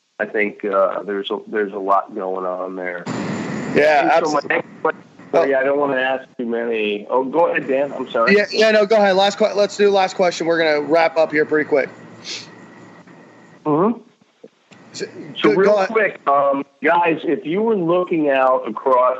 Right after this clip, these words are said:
Speaker 1: the, uh, the season and you were gonna say, "Hey, let's have a Gator meetup away game somewhere." I saw tonight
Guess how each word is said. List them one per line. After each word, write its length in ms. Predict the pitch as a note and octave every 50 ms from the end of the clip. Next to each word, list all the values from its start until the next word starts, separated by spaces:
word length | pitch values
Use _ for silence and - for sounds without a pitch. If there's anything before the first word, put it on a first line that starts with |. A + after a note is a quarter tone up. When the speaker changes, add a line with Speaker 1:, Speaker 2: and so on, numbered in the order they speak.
| - -
Speaker 1:
the, 360 | A#2+ B2 A#2+ A#2 A#2 A2+ A2+ A2
uh, 380 | G#2+ G#2 G2+ G2+ G2 F#2+ F2+ - - - _ _ _ _ _ _ _ _ _ _ _ _ _ _ _ _
the 80 | - A#2
season 840 | - - - C3+ C3+ C#3 C#3+ C#3 - D3+ D3 C#3+ C#3+ C#3+ C#3+ C#3+
and 180 | - A#2 A#2 A#2
you 60 | A2+
were 100 | A2+ A2
gonna 200 | A#2 A#2 A2+ A2+ -
say, 260 | B2 A#2 A2+ A2 G#2+
"Hey, 140 | A#2 C3 C#3
let's 240 | C3 C#3 C#3+ C#3 - D3+
have 120 | D3 C3+
a 60 | C3
Gator 840 | B2 A2+ G#2+ G#2+ A#2+ A#2+ C3 C3+ C3+ B2+ B2+ B2+ B2 A#2+ A#2+ A#2+ A2 - - - _ _ _ _ _ _ _ _ _ _ _ _ A#2
meetup 560 | A#2+ B2+ B2+ C3 B2 B2+ B2+ B2+ B2+ - -
away 600 | A2+ G#2 G2 G2 G2+ G#2+ A#2 A#2+ B2 C3 C3+ C3
game 540 | A#2 A2+ A#2+ A#2 A2+ A2+ A2 A2 G#2+ G#2 - - - -
somewhere." 840 | B2 A#2 A#2 A2+ A2+ A2 G#2+ G#2+ G#2 G#2 G2+ G2+ G2+ G2+ G#2 G2+ - - A#2+
I 180 | A#2 G#2+ - -
saw 220 | - C#3 C3+ C#3 C#3 C#3
tonight 540 | C3+ C3+ C3 B2 B2 B2 A#2+ A#2 A#2+ A#2+